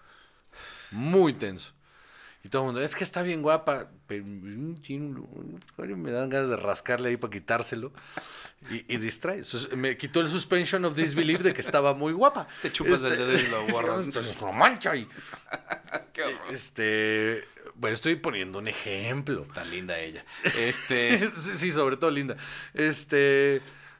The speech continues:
Speaker 1: eh, amable.
Speaker 2: Va. Y entonces, eh, s-, estoy de acuerdo, eh, eh, en que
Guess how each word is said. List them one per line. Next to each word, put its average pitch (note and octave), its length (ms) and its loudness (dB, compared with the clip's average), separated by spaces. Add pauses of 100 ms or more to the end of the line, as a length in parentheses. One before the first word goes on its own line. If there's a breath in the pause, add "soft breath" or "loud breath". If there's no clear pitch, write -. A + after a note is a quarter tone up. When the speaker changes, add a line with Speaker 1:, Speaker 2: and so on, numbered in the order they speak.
(120)
Speaker 1:
eh, F#3+ 520 6
amable. D3 480 4 (420)
Speaker 2:
Va. D#2 200 -6 (300 loud breath)
Y - 80 0
entonces, F3+ 600 2 (760 loud breath)
eh, C#3+ 440 4
s-, - 280 -8
estoy D#3+ 220 0
de B3 60 6
acuerdo, G3+ 600 4 (200)
eh, A2 640 0
eh, A2 100 -2
en G2+ 100 -4
que A2 440 -2